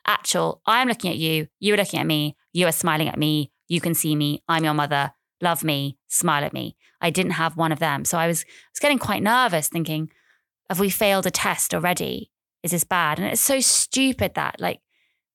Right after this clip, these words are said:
it's bad, it's bad. Obviously, there are some signs. If you don't smile for a long time, there's signs it could be related to autism, I think, or so, I don't know what it is, re-,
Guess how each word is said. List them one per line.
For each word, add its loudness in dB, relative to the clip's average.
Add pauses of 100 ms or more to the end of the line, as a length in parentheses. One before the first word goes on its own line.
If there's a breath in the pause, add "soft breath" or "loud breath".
(160)
it's -2
bad, 0
it's -20
bad. 0
Obviously, 0
there 2
are 2
some 2
signs. 0
If -10
you -6
don't 0
smile 0 (680)
for 2
a 4
long 2
time, 0
there's 0
signs 0
it -4
could -4
be -6
related -2
to -8
autism, -2
I 0
think, -6
or -2
so, -2
I 2
don't 0
know -2
what -2
it -6
is, -8
re-, 0